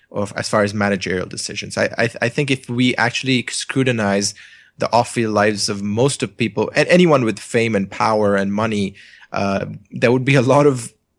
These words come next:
questionable decisions made in the background that had limited to no effect on their ability to make decisions with their day job. So I think we can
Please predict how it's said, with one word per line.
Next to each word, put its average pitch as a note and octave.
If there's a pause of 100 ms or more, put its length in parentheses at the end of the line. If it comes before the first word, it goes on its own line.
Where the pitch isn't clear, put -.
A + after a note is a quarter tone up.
(120)
questionable C3
decisions A#2
made A2
in G#2+
the G2+
background G2+ (220)
that G#2+
had A2+ (460)
limited C#3
to A#2+
no B2+
effect - (260)
on A2+
their A2
ability A#2
to A2
make G#2
decisions G#2
with G#2
their G2
day G2
job. -
So -
I A#2+
think D#3+ (160)
we A#2
can A#2